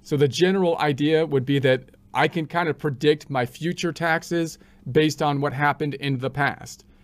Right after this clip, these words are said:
Now, there's a problem with that right now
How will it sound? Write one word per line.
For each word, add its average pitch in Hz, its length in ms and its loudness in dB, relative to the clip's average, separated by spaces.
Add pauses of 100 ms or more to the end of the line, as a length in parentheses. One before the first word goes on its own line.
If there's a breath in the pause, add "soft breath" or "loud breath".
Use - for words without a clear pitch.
(280 soft breath)
Now, 135 360 2 (140)
there's 151 260 2
a 139 40 0
problem 185 380 4
with 143 120 -2
that 156 200 4
right 151 300 0
now 143 500 -2